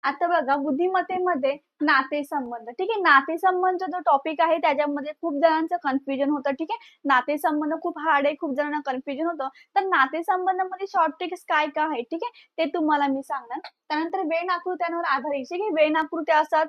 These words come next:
विधान दिलेलं असतं, निष्कर्ष देतात, ठीक आहे? विधानांवरून निष्कर्ष आपल्याला ओळखायचं असतं, ठीक आहे? बैठक व्यवस्था, सिटिंग अरेंजमेंटवर पण असतं, दिशाज्ञानवर पण असतं, सांकेतिक तुलना आणि सांकेतिक भाषा म्हणजे कोडिंग, डिकोडिंग, ठीक आहे? ह्याच्यावर सुद्धा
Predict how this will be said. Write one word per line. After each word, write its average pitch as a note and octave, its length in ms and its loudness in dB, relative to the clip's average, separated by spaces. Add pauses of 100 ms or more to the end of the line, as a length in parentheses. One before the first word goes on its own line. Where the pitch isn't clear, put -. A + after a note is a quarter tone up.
विधान D4+ 380 4
दिलेलं D#4 260 0
असतं, D4+ 320 0
निष्कर्ष D4 420 0
देतात, C#4+ 320 0
ठीक F4 120 -4
आहे? - 440 -6
विधानांवरून E4+ 680 2
निष्कर्ष D#4+ 400 -2
आपल्याला D#4+ 340 0
ओळखायचं D4+ 360 -4
असतं, D#4 180 -10
ठीक D#4+ 200 -10
आहे? G4+ 80 -8 (300)
बैठक D4 440 0
व्यवस्था, D#4 480 0 (440)
सिटिंग D#4+ 280 -2
अरेंजमेंटवर D#4 640 -2
पण D#4 180 -4
असतं, D4+ 260 -6
दिशाज्ञानवर D4 840 -2
पण D4+ 120 -6
असतं, C#4+ 320 -8 (320)
सांकेतिक F4 640 0
तुलना F4+ 360 2
आणि F#4 220 0
सांकेतिक F4 540 2
भाषा E4+ 360 4
म्हणजे C#4+ 280 -2
कोडिंग, D#4 380 2
डिकोडिंग, C#4 400 0
ठीक D#4+ 140 -6
आहे? G4 100 -2 (280)
ह्याच्यावर D#4+ 340 4
सुद्धा F4 200 2